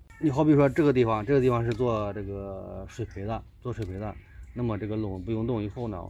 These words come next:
然后把整平，整平做好坡架，做好坡架以后，我就把我们那个种植槽啊直接往上放就行了。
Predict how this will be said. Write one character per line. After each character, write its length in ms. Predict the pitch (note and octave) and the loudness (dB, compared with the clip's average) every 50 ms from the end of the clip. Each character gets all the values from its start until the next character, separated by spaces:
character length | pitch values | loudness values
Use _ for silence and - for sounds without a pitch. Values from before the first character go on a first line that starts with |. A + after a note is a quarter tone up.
| - - - - - - - | -14 -16 -20 -20 -20 -16 -10
然 20 | - | -8
后 80 | G#2+ | -6
把 180 | F#2 A#2 A2+ A2+ | -2 -2 -2 -2
整 220 | A2 A#2+ G#2+ G2 | -2 -2 -4 -4
平， 340 | F#2 - - G2+ G2 G2+ A2 - - - - | -6 -8 -8 -8 -8 -8 -8 -10 -12 -10 -4
整 120 | - G#2+ | -2 -2
平 300 | G2+ F2 - G#2 A2 A2 | -2 0 0 0 2 2
做 100 | G2+ B2 | 2 2
好 140 | G2+ G#2 G#2+ | 2 2 0
坡 180 | G2 - - A#2+ | 0 2 2 4
架， 200 | C3 C3 A2 - - - - - - | 6 4 4 2 -2 -10 -20 -20 -10
做 120 | - - A2+ | -4 0 0
好 80 | A#2 | 2
坡 120 | G#2+ A2+ B2+ | 2 4 4
架 160 | C3 B2+ A#2 | 4 4 2
以 40 | A#2 | 2
后， 260 | A#2+ B2+ A2 G2+ - - - - - - - - - | 0 -2 -2 -4 -6 -10 -16 -20 -20 -20 -18 -12 -10
我 80 | G2 | -6
就 120 | F#2 A2+ A2 | -4 -4 -2
把 240 | F#2+ B2+ A#2 G#2 | 2 2 2 2
我 140 | F#2+ F2+ F2+ | 2 0 -2
们 180 | F2+ F#2 F#2 G2+ G#2+ G#2+ G2+ | -4 -6 -4 -4 -4 -4 -4
那 40 | G2 | -6
个 160 | F2+ F#2+ G2 | -6 -6 -8
种 160 | F#2 - A#2+ A2 | -6 -2 -2 0
植 80 | G#2+ | 0
槽 340 | G2+ - - F#2 F#2 G#2 - - - - - - - - - - - | -2 -2 -2 0 0 0 0 -2 -6 -18 -20 -20 -20 -20 -20 -20 -16
啊 160 | - - E2+ F2 | -12 -12 -10 -10
直 120 | - G#2+ | -6 -2
接 120 | G#2 A2+ | 0 2
往 120 | A2 G2 F#2+ | 2 2 2
上 120 | G2+ G#2 | 0 0
放 180 | G#2 - F3+ C#3 | 2 2 2 2
就 80 | D#2+ | 2
行 180 | - - - - | -2 -8 -14 -16
了。 140 | E2 - | -16 -18